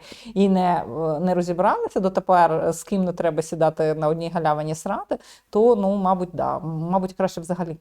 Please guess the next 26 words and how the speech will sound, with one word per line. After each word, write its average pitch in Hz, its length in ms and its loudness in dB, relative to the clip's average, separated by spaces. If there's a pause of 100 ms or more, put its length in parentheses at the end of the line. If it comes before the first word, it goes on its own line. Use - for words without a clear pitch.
(140)
не 165 140 -4
читати. 147 440 -8
Знаєш, 208 280 -2
макака 190 360 2
з - 80 -4
книжкою, 165 460 -4
подивися, 185 440 -2 (320)
етер 185 320 4
Андрія 170 320 2
Павленка, 170 520 0
у 156 40 -2
нього 185 220 -2
є 160 160 0
такий 156 240 -8
там 147 220 -8
«Макака 208 420 2
з - 60 -4
книжкою», 160 540 -4
оце 175 320 0
туди, 156 400 -2 (180)
от - 180 -2
там 285 220 8
от 233 200 -2
можна 202 260 -2
дізнатися 180 560 -2
більше. 143 420 -12